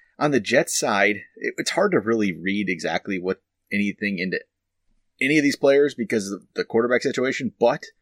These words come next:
it doesn't matter for Bell. The guy's just good.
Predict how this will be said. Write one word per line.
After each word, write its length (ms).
it 100
doesn't 240
matter 280
for 140
Bell. 420
The 60
guy's 280
just 280
good. 340